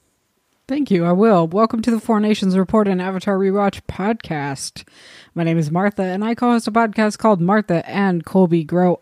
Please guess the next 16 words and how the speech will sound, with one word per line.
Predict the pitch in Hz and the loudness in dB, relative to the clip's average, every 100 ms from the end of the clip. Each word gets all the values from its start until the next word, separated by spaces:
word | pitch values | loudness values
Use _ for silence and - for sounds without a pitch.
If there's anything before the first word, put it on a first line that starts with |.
| - | -2
Up. | 180 170 - | -4 -4 -4
I've | 175 175 175 | -2 0 2
never | 185 240 | 2 0
seen | - 175 | 0 0
Avatar, | 151 143 156 170 165 - | 0 -4 -4 -2 -2 -2
and | 165 165 | -2 0
you | 185 | 0
can | 214 196 | 0 0
find | 208 220 | 0 2
me | 208 | 0
on | 190 | 0
Twitter | 247 226 220 | -2 -2 -2
at | 190 233 - | 0 -2 0
Marth | 175 220 240 - | 0 0 -2 -6
underscore | 175 202 240 - 165 160 175 | -4 -2 -4 -6 -4 -2 -4
Vader. | 135 98 - 76 | -6 -8 -8 -10